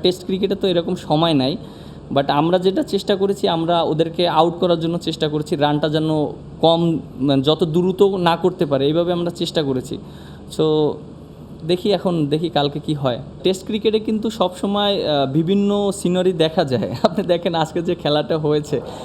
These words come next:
look like, আহ, টি টোয়েন্টির মতনই হয়েছে, এবং তারা যে প্ল্যান করে এসেছে যে তাদের, আহ, তারা জেতার জন্য এসেছে এরকম, যে তারা যেভাবে রান করেছে ফার্স্টের দিকে, মানে সবাই up to bottom শেষ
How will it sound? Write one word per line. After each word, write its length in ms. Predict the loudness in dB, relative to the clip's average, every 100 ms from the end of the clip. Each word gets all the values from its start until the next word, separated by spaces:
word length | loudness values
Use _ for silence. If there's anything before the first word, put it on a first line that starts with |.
| -8 -2
look 240 | 0 2
like, 320 | 2 2 2
আহ, 220 | 2 2 0
টি 120 | -2
টোয়েন্টির 320 | 0 2 2 2
মতনই 340 | 2 2 2
হয়েছে, 380 | 2 2 0 0
এবং 220 | 0 -2 0
তারা 200 | 0 0
যে 160 | -2
প্ল্যান 340 | -2 0 0 0
করে 220 | -2 -2
এসেছে 380 | -2 -6 -4 -8 -8 -18 -12 -6
যে 160 | -4
তাদের, 500 | -2 -2 0 0 0
আহ, 280 | -2 0 -2 -6 -16 -12 -4
তারা 200 | 0 0 -2
জেতার 320 | 0 2 2 2
জন্য 260 | 2 2
এসেছে 500 | 0 0 0 -2 0
এরকম, 320 | 0 0 -4 -8 -10 -16 -16 -8
যে 480 | -4 -2 0 0 -2 -4 -8 -12 -16 -18 -6
তারা 480 | -2 0 0 0 -4 -10 -8
যেভাবে 340 | -2 2 2 2
রান 200 | 2 0
করেছে 400 | 0 -2 -2 -4
ফার্স্টের 460 | -2 -2 -2 -2
দিকে, 260 | -2 -2 -2
মানে 200 | -2 -4
সবাই 340 | 0 0 2
up 300 | 0 -2 -2
to 80 | 0
bottom 260 | 0 -2 -6 -6
শেষ 140 | -8